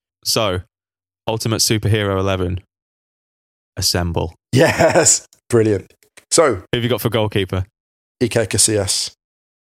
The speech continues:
Speaker 1: He's on my list.
Speaker 2: He's my guy. He just had to be him.
Speaker 1: Saint Iker. He's already got the name.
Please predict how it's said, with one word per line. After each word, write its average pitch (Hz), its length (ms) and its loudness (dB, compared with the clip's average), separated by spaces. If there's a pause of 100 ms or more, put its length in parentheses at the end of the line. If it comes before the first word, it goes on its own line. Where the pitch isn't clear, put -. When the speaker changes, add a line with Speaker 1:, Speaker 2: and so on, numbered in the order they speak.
(120)
Speaker 1:
He's 127 220 2
on 120 100 2
my 120 180 2
list. 87 460 -4 (360)
Speaker 2:
He's 117 120 -2
my 120 120 2
guy. 110 360 2
He 127 80 2
just 123 160 0
had 143 180 -2
to 123 60 -6
be 123 120 -4
him. 107 260 -2 (200)
Speaker 1:
Saint 143 400 0
Iker. 92 520 0 (480)
He's 113 120 2
already 139 180 2
got 120 200 -2
the 107 80 0
name. 95 360 -2